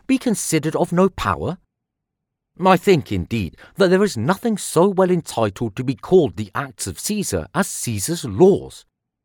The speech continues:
Suppose he gave any one a promise, is that to be ratified,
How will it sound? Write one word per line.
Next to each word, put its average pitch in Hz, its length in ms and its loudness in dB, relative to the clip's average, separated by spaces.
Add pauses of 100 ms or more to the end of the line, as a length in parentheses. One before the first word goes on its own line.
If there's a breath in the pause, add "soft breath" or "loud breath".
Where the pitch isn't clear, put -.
(600)
Suppose 262 460 2
he 151 100 -4
gave 113 360 -2
any 185 240 0
one 104 380 0
a 76 80 -4
promise, 120 460 -2 (240 loud breath)
is 196 180 -2
that 175 220 -2
to - 80 -10
be 202 160 -4
ratified, 101 640 -2